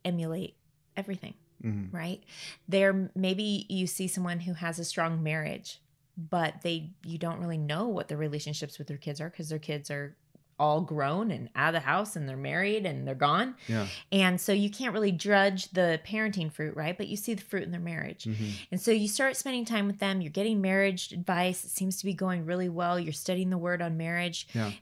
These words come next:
Speaker 1: biblical wisdom. And then you ask them a couple questions about parenting and you're like, "Well, that doesn't sound right to me. That's not really what I think the Bible actually directs me in."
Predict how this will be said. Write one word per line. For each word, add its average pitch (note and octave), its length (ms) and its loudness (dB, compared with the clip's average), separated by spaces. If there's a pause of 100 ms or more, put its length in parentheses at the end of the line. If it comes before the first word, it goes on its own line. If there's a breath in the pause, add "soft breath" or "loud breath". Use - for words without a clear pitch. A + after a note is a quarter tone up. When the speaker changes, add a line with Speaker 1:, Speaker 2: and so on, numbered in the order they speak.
(100)
Speaker 1:
biblical G#3 400 4
wisdom. F#3+ 480 4 (300 loud breath)
And F#3 100 6
then G3+ 100 8
you B3+ 120 6
ask D#4 220 4
them B3+ 120 -4
a A#3 40 -4
couple A#3 200 2
questions A3 360 0
about F#3 220 4
parenting F#3 580 0 (540)
and F3 120 0
you're E3 100 2
like, C#3+ 260 0
"Well, B2+ 140 -8
that F3 300 -4
doesn't - 320 -14
sound - 500 -10
right - 360 -8 (680)
to - 100 -14
me. D3 420 -2
That's - 280 -8 (320)
not D3 280 -6
really C3+ 220 -6
what B2+ 160 -8
I A#2+ 100 -12
think B2+ 260 -12
the - 40 -16
Bible - 460 -14
actually - 420 -14
directs - 460 -4
me - 200 -6
in." G#3 200 -6